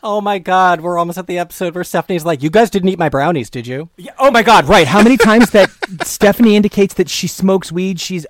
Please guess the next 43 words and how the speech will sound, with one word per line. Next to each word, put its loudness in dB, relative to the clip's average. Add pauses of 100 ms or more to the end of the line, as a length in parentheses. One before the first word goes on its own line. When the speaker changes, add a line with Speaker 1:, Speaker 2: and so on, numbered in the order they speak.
Speaker 2:
up. -8 (280)
Stephanie -2
is 2 (360)
canonically 4
bisexual. -2 (140)
The -4
show -2
is -4 (260)
very -2
different -6
than -6
Full -4
House. -12
Now, -10
I -8
bring -8
this -8
up -6
because -12
it -14
ultimately -8
kind -8
of -8
resolves -8
into -10
a -8
lovely -8
family -10
show, -12 (140)
but -8
they -2
had -4
no 0
idea -4
what -2
it -4
was -8
going -4
to -10
be -4
in 0
the -2
beginning. -14